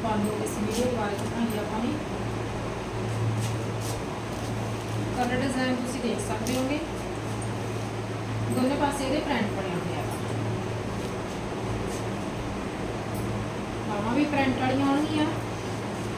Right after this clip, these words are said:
ਫਰੰਟ ਵੀ ਸਾਰਾ ਪ੍ਰਿੰਟ ਆ, ਬੈਕ ਵੀ ਸਾਰੀ ਪ੍ਰਿੰਟ ਆ ਗਈ। ਇਹਦੇ ਨਾਲ ਪਲੇਨ ਬਾਟਮ ਰੱਖੀ ਹੋਈ ਆ। ਇੱਕ ਕਲਰ ਆਪਾਂ ਗ੍ਰੇ ਦਿਖਾਇਆ ਇਹਦਾ ਤੁਹਾਨੂੰ, ਸੈਕਿੰਡ ਕਲਰ ਆਪਣੇ ਕੋਲੇ ਆਹ ਵਾਲਾ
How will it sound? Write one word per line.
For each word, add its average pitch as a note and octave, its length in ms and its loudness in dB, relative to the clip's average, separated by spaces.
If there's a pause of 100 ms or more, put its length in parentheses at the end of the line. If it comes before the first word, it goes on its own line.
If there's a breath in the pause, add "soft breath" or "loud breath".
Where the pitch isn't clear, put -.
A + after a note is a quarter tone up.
(580)
ਫਰੰਟ A3+ 260 4
ਵੀ C#4 220 4
ਸਾਰਾ C#4 280 4
ਪ੍ਰਿੰਟ C4 280 2
ਆ, C#4 140 4
ਬੈਕ A3+ 280 4
ਵੀ A#3 140 0
ਸਾਰੀ A#3 300 4
ਪ੍ਰਿੰਟ B3 280 2
ਆ B3 100 6
ਗਈ। D4+ 160 2 (1500)
ਇਹਦੇ B3+ 200 6
ਨਾਲ C#4+ 200 4
ਪਲੇਨ A#3+ 360 4
ਬਾਟਮ A3+ 300 2
ਰੱਖੀ C4 240 4
ਹੋਈ C#4+ 200 4
ਆ। E4 60 4 (280)
ਇੱਕ A#3+ 200 0
ਕਲਰ A#3+ 200 2
ਆਪਾਂ B3 240 4
ਗ੍ਰੇ A#3+ 200 6
ਦਿਖਾਇਆ C4 320 4
ਇਹਦਾ C4 140 4
ਤੁਹਾਨੂੰ, C#4+ 320 2 (480)
ਸੈਕਿੰਡ A#3 340 4
ਕਲਰ B3 240 2
ਆਪਣੇ A#3 240 4
ਕੋਲੇ B3 240 2 (440)
ਆਹ F#3+ 200 0
ਵਾਲਾ F#3+ 160 2